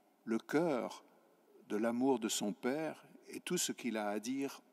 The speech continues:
au monde, et qu'il dit par ses paroles et par le don de sa vie sur la croix. Ainsi, chacune des paroles que nous venons d'entendre est,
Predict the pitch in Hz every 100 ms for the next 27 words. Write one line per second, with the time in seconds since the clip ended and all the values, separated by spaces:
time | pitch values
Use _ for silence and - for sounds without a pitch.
0 | _ _ - 117 131 98 85 87 - _
1 | _ _ _ _ _ _ _ _ _ _
2 | _ 110 - 113 98 98 131 - 104 -
3 | 98 - 101 120 160 156 147 - - _
4 | _ _ _ _ _ - 113 113 98 98
5 | 98 131 117 - 107 92 117 110 110 98
6 | 92 - 85 - - - - _ _ _
7 | _ _ _ _ _ - 107 - 120 -
8 | 127 - 156 113 110 - 104 110 107 117
9 | 113 101 117 110 104 - 117 120 110 104
10 | - - - - _ _ - 101 92 107